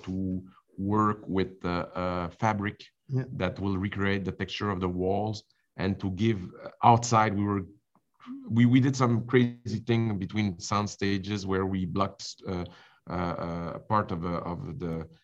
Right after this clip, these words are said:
Speaker 1: environment between sound stages in order to, basically what Patrice did was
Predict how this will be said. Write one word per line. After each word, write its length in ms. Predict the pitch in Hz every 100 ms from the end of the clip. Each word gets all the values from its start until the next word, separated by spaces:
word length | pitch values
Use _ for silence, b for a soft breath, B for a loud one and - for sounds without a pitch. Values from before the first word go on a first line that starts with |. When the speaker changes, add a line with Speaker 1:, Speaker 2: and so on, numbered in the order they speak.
| _
Speaker 1:
environment 600 | 98 98 101 98 101 104
between 260 | 90 101 92
sound 260 | 95 98
stages 400 | - 95 87 80
in 120 | -
order 220 | 92 90 98
to, 240 | - 92 B B
basically 460 | 113 110 113 113 117
what 160 | 110 -
Patrice 280 | 95 101 85
did 180 | 101
was 260 | 95 92 85